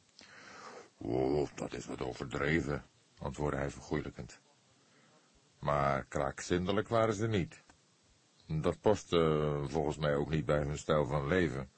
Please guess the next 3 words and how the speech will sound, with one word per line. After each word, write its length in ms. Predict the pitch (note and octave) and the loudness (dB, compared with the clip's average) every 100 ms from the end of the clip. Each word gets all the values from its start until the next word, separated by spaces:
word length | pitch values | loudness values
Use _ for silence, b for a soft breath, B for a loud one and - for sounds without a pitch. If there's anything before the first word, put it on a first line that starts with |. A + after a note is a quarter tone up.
| _ _ _ _ _ _ - _ _ _ _ b b b b b b | _ _ _ _ _ _ -20 _ _ _ _ b b b b b b
Fledder 400 | - - F#2 G2 | -16 0 4 6
gebaarde 400 | G#2 D#2 D#2+ E2 | 4 4 4 4
heftig. 480 | E2 F2+ - B1+ - | 2 0 -2 -12 -12